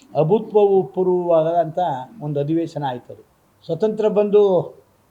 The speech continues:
ಎಪ್ಪತ್ತೈದು ಕಳೆದೋಯ್ತಾಗಲೇ, ಎಪ್ಪತ್ತೆಂಟನೇ ವರ್ಷಕ್ಕೆ ಕಾಲಿಡ್ತಾ ಇದ್ದೀವಿ. ನಮ್ಮಲ್ಲಿ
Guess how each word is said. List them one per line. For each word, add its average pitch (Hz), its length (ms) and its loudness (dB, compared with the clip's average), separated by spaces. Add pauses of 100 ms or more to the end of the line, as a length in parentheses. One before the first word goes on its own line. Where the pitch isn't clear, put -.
(320)
ಎಪ್ಪತ್ತೈದು 185 500 -2
ಕಳೆದೋಯ್ತಾಗಲೇ, 170 720 -2 (760)
ಎಪ್ಪತ್ತೆಂಟನೇ 160 500 -6
ವರ್ಷಕ್ಕೆ 156 280 -8
ಕಾಲಿಡ್ತಾ 143 440 -6
ಇದ್ದೀವಿ. 123 240 -6 (580)
ನಮ್ಮಲ್ಲಿ 208 840 6